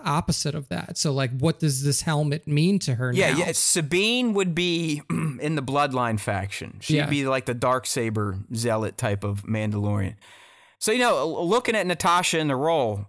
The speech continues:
Speaker 2: h-, how do you think? Did they, did they cast the right person?
Speaker 1: I think they did a good job. Yeah, I mean, I think that, that she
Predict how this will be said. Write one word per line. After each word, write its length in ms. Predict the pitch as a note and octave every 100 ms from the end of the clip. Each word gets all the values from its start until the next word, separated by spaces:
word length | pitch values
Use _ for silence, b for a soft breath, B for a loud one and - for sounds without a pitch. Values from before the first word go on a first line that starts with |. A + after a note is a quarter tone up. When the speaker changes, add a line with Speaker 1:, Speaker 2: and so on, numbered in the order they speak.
| -
Speaker 2:
h-, 200 | A2+ D#3
how 160 | B2+ D3+
do 80 | C#3+
you 60 |
think? 340 | - E3 A#2 G2+
Did 120 | A2
they, 200 | A#2 A2
did 340 | G#2 - A#2
they 120 | A#2
cast 420 | A2+ B2+ B2+ C3+ -
the 80 |
right 200 | B2+ C3
person? 520 | - B2+ C#3+ - D#3+ D#3 -
Speaker 1:
I 80 |
think 160 | A#3 E4
they 80 | D4+
did 180 | C#4+ C#4
a 60 |
good 200 | G#3+ A#3+
job. 360 | G#3 C4+ A3 D3+
Yeah, 200 | B3 C#3+
I 40 |
mean, 180 | C#3 D3
I 100 | D3+
think 300 | D3 E3+ D#3
that, 200 | F3 D3
that 160 | D#3+ D3
she 460 | - E3+ D3+ C#3+